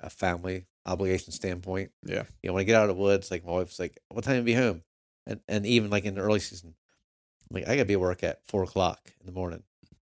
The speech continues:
Speaker 1: And my salt marsh spots, I mean, it's, I'm thirty, forty minutes away.
Speaker 2: Right.
Speaker 1: There's one way. So I'm getting out of woods at eight <laughs> when it gets dark, or seven thirty, and I'm half hour deep, you know, riding, like, I don't re-, I can't really hunt it,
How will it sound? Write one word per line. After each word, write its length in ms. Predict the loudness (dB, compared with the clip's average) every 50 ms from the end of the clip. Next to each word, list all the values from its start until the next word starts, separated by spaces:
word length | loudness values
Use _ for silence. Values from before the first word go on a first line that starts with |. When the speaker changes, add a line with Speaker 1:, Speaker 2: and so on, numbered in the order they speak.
| _ _ _ _ _ _ _ _ _ _ _ _ _ _ _ _ -6
Speaker 1:
And 280 | -2 -2 -2 -2 -2 -2
my 140 | -2 -2
salt 320 | 0 2 4 4 4 4 2
marsh 220 | -4 -6 -6 -6
spots, 380 | -6 -4 -4 -4 -4 -6 -10 -14
I 40 | -12
mean, 140 | -8 -6
it's, 320 | -6 -6 -6 -8 -16 -18 _ _ _ _ -12
I'm 160 | -12 -12 -12 _ _ -2
thirty, 240 | -2 -2 0 -2 -4
forty 260 | -8 -6 -6 -6 -6 -6
minutes 280 | -6 -8 -10 -10 -8
away. 440 | -4 -2 0 0 0 0 -2 -6 -12 _ _ _ _ -20 -12 -6
Speaker 2:
Right. 120 | -4 -2
Speaker 1:
There's 180 | -2 -2 -2 -6 -8
one 280 | -2 2 2 2 2 0
way. 320 | -2 -2 -2 -4 -6 -10 _
So 360 | -10 -4 -2 -2 -2 -2 -4 _ _ _ _ _ _ -6
I'm 140 | -6 -4 -2
getting 200 | 0 0 2 2
out 120 | 2 0
of 60 | 0 2
woods 260 | 2 2 2 0 -2
at 80 | -2
eight 340 | 0 0 2 0 0 -2 -6 -12 -18 -18 -18 -18 -18 -18 -12
<laughs> 380 | -4 -4 -4 -4 -4 -6 -4
when 100 | 0 0 2
it 20 | 2
gets 180 | 2 2 2
dark, 320 | 4 6 6 6 6 4 2
or 80 | -4
seven 280 | -2 0 -2 -2 0 2
thirty, 360 | 4 4 4 4 2 0 -4 _ _ -20 -20 _ _ _ -4
and 80 | 0 2
I'm 200 | 2 2 0 -4 _ _ -6
half 300 | 0 4 4 4 4 4
hour 240 | 4 4 4 4 2
deep, 400 | 2 2 2 2 2 2 -2 _ -4
you 80 | 0
know, 60 | 2 4
riding, 280 | 6 6 6 4 2
like, 200 | -2 -4 -4 -6 _ _ _ _ _ _ _ _ _ _ _ _ 0
I 60 | 0
don't 100 | 2 2
re-, 80 | 2 2 2
I 80 | 2 2
can't 200 | 4 2 4 4
really 180 | 4 4 4
hunt 240 | 4 4 2 2 2
it, 160 | 2 -2 _